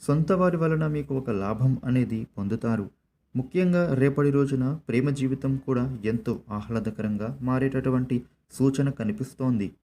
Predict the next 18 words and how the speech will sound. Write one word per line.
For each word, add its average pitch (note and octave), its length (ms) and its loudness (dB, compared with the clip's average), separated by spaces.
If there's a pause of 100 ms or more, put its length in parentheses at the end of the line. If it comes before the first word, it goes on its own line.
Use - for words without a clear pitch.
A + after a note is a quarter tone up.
(640)
ఒక C#3+ 160 -2
వ్యక్తి C3+ 540 2
వలన D#3 300 2 (420)
ప్రేమ C#3+ 260 2 (100)
జీవితం C3+ 360 0 (160)
అనేది A#2+ 360 0 (560)
పెద్దల A#2 360 2
వరకు B2 200 -2
తీసుకువెళ్ళి A#2+ 600 -2 (340)
ఒప్పించి D#3 480 0 (200)
పెళ్లి C#3+ 220 4
వరకు D3 380 0
దారితీసే A#2 500 -2 (120)
అవకాశం G#2+ 500 -6
బలంగా G#2+ 320 -2 (100)
కనిపిస్తోంది. A#2 640 -4 (520)
రేపటి D#3 360 2
రోజున D#3 380 2